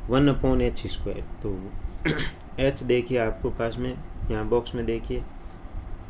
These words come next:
पॉइंट दो है, तो वन upon पॉइंट टू का स्क्वायर, ब्रैकेट में डेल्टा स्क्वायर एफ़ ए पॉइंट टू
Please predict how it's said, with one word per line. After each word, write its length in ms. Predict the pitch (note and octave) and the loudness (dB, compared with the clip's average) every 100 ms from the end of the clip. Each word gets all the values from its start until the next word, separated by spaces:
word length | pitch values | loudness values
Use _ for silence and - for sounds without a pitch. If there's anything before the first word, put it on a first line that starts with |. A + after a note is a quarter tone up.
| - - - - - - | -10 -8 -8 -10 -6 0
पॉइंट 240 | A#2 B2+ | 0 2
दो 160 | A#2+ A#2+ | 4 4
है, 120 | A2+ | 4
तो 100 | A2 | 2
वन 220 | A2 B2+ | 0 0
upon 320 | A#2+ - A#2 | 0 -2 -2
पॉइंट 240 | G#2+ A#2 G#2 | -2 -2 -2
टू 100 | A2 | -4
का 200 | - G#2 | -2 -2
स्क्वायर, 280 | - G#2 - - - - - - - - - - - | -2 -2 -4 -6 -10 -8 -6 -4 -4 -6 -10 -12 -6
ब्रैकेट 500 | G#2 A2+ - C#3 - | 2 2 4 4 4
में 520 | B2+ B2+ B2 - G#2+ | 2 2 0 -4 2
डेल्टा 360 | A2 A#2 C3+ C3 | 4 4 4 2
स्क्वायर 300 | - B2 A#2 | 4 2 4
एफ़ 180 | A2 G#2 | 2 0
ए 40 | G2 G2+ | -4 0
पॉइंट 300 | A#2+ B2 - - - | 0 0 -4 -6 0
टू 340 | B2 C3 C3 | 0 2 0